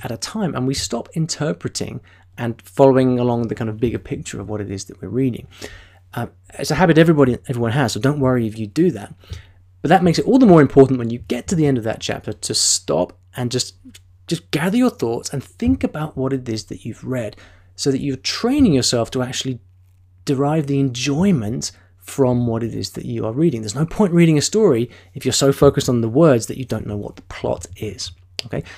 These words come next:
so take a second to pause and summarize in your mind what it is that you have read, because then you're gonna move on to step number five. And step number five is to go back and to read it again. Now, confident readers,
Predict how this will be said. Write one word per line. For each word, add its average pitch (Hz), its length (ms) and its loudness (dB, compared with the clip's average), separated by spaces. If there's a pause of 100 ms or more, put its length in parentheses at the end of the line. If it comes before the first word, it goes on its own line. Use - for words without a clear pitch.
so - 120 -10
take - 300 0
a 247 40 4
second 165 280 -2
to - 80 -8
pause 151 500 0 (280)
and 110 120 -10
summarize 135 460 -2
in 120 60 -4
your 110 120 -4
mind 104 260 -6
what 107 180 -4
it 107 80 -6
is 104 180 -4
that - 120 -16
you 101 120 -10
have 104 100 -12
read, 117 280 -2 (800)
because 135 300 -4
then 196 320 2 (440)
you're 131 80 -6
gonna 131 140 4
move 127 160 4
on 113 80 -4
to - 80 -6
step - 220 -4
number 107 160 -8
five. 139 280 -2
And 104 120 -6
step 247 200 2
number 202 180 4
five 160 360 2
is 180 60 -6
to 247 100 0
go 240 140 4
back 147 340 -4
and 196 140 -2
to 247 80 0
read 123 280 -6
it 113 160 -12 (360)
again. 104 360 -4 (340)
Now, 170 100 2
confident 240 600 2
readers, 143 540 4